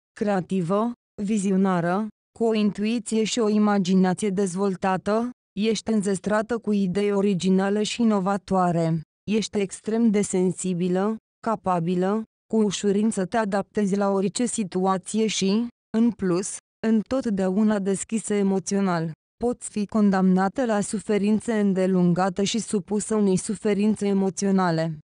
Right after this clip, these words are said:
Semnul tău zodiacal aparține constelației RAC. Semnul zodiacal RAC este direct legat de semnele elementului apă, care se disting prin următoarele calități: bună credință,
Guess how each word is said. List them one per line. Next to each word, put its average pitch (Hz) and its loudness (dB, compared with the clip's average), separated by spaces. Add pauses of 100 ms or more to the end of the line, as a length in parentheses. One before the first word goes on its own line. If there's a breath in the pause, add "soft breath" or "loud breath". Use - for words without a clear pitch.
(180)
Semnul 226 0
tău 226 0
zodiacal 190 0
aparține 196 -2
constelației 202 0
RAC. 180 -2 (300)
Semnul 254 0
zodiacal 190 0
RAC 208 0
este 220 -2
direct 202 0
legat 220 0
de 214 0
semnele 233 0
elementului 202 2
apă, 185 0 (300)
care 240 2
se 220 -2
disting 220 0
prin 226 2
următoarele 202 2
calități: 175 0 (300)
bună 208 0
credință, 202 0